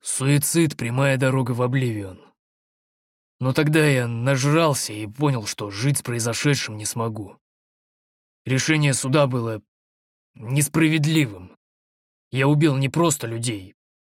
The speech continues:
протекторов, друзей. Я нарушил самый главный закон этого места. Все это понимали, я, я должен был понести наказание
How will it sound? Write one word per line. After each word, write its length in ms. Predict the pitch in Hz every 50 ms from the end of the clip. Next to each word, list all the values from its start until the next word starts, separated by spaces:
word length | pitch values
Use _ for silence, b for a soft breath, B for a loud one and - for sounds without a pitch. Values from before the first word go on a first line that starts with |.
| _ _ _
протекторов, 760 | - 139 143 147 147 170 175 170 147 - - 113 101 - - -
друзей. 760 | - 131 151 175 160 147 143 156 165 151 135 113 98 95 - _ _ _ _ _ _ _ _ _ _ _ _ _ _ _ _ _ _
Я 120 | 135 151
нарушил 400 | 151 160 160 170 165 - 151 135
самый 340 | - - - 151 165 165 151
главный 400 | 131 156 151 151 139 139 139 135
закон 380 | 120 135 120 - 165 156 143 131
этого 240 | 120 - 120 120
места. 540 | 123 135 139 135 117 - - - 95 92 - - - _ _ _ _ _ _ _
Все 320 | - - - - 151 175 170
это 140 | 147 143 120
понимали, 460 | - 120 117 127 131 135 131 107 107
я, 220 | 104 110 117 107 - _ _ _ _ _ _ _ _ _ _ _ _ _
я 200 | 123 139 165 165
должен 420 | 151 185 180 175 147 151 147 143
был 160 | 139 135 120
понести 420 | 113 - 127 135 139 - - 147 139
наказание 720 | 131 117 110 131 127 131 135 131 117 101 98 95 92 -